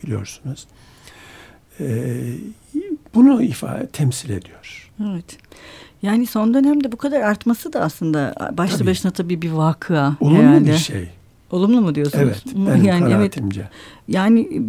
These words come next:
Speaker 2: ben de mesela hep bunun üzerinde düşünülmesi gerektiği taraftarıyım. Hani neden böyle oldu? Bazı şeyler gerçekten giderek öne çıkmaya başladı.
Speaker 1: Mesela Cemil Kavukçu'nun hikayelerinde de
Speaker 2: Evet.
Speaker 1: çocukluk
Speaker 2: Doğru.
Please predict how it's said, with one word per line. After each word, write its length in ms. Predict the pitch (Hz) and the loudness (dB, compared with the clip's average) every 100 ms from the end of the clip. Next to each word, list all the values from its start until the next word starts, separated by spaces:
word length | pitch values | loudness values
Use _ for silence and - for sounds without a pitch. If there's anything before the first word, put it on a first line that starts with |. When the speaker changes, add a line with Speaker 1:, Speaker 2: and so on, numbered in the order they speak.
| 196 | 0
Speaker 2:
ben 240 | 208 277 262 | 6 6 6
de 40 | |
mesela 480 | 254 254 240 247 277 | 4 2 0 2 0
hep 340 | 254 - 233 - - | -2 -2 -4 -4 0
bunun 220 | 233 254 | 2 2
üzerinde 360 | 208 214 226 220 | 2 0 0 0
düşünülmesi 540 | - 208 208 208 233 | 0 2 2 0 -4
gerektiği 540 | 202 180 - - 160 156 | -4 -6 -8 -8 -8 -8
taraftarıyım. 640 | 180 151 - - 151 170 | -8 -8 -8 -10 -8 -4
Hani 140 | 180 | -4
neden 380 | 175 170 196 220 | -2 -2 2 2
böyle 260 | 165 151 82 | 2 -2 -6
oldu? 300 | 82 - 170 | -10 -10 -6
Bazı 280 | 151 156 - | -6 -6 -8
şeyler 300 | 180 165 175 | -10 -10 -10
gerçekten 640 | 160 175 190 - 185 247 - 170 | -10 -10 -12 -10 -8 -8 -10 -8
giderek 400 | 185 185 214 - | -4 -4 -4 -4
öne 300 | 190 202 208 - | -2 -2 -4 -10
çıkmaya 420 | - 185 147 147 | -12 -8 -8 -6
başladı. 340 | 160 - - - | -8 -10 -10 -4
Speaker 1:
Mesela 300 | 277 147 120 | -4 -2 -4
Cemil 260 | 135 127 131 | 0 0 0
Kavukçu'nun 520 | 147 127 - 143 127 | -2 -4 -4 -4 -4
hikayelerinde 760 | 120 131 120 113 120 117 143 120 | -4 -4 -2 -2 -2 0 0 2
de 60 | |
Speaker 2:
Evet. 360 | 208 185 - - - _ - | 2 0 -4 -16 -20 _ -10
Speaker 1:
çocukluk 840 | - 107 117 - 139 - - - | -6 -6 -6 -6 -6 -6 -12 -12
Speaker 2:
Doğru. 240 | 196 196 | -8 -6